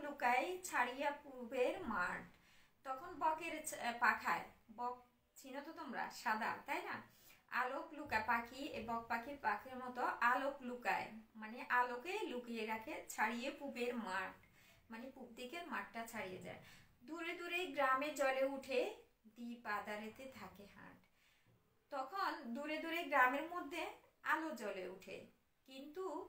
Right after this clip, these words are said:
আহ, আর, আর দ্বীপ মানে আলো জ্বলে উঠে, কিন্তু আধারেতে হাট থাকে, অন্ধকারে হাটটা থাকে। তো তোমরা কি করবে?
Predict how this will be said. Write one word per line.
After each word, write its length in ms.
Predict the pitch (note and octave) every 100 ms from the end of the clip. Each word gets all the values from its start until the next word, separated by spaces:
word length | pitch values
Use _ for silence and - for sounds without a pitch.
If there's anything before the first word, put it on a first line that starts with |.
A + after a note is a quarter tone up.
| - _ _ _ _ -
আহ, 280 | A#3 A3+ A3 - B3
আর, 120 | A#3+ A3 - -
আর 80 | B3 A3
দ্বীপ 220 | C#4+ D4 -
মানে 220 | A3+ B3 C4+ A#3+
আলো 140 | D#4+ D#4+
জ্বলে 220 | D#4+ C#4+ C4+
উঠে, 160 | C4+ E4+ E4+
কিন্তু 220 | C#4+ D#4+ - A#3+
আধারেতে 440 | C4 D#4+ F4+ F4+ G#4 - - _ _ _ _ -
হাট 200 | A#3+ A#3+ -
থাকে, 280 | G#3+ F#3 D#3+ F3 _ _ _ _ _
অন্ধকারে 580 | - B3 B3 C#4 D4 F4 B4 - - _ _
হাটটা 380 | G#3+ A3 - C4+ D4
থাকে। 280 | G3 F#3+ F3 D#3+ - - - - - - _ _
তো 80 | C4 B3 A#3 A3 A3+ -
তোমরা 260 | D#4+ F4+ F#4
কি 100 | F4+ F#4
করবে? 280 | G4 G4 F#4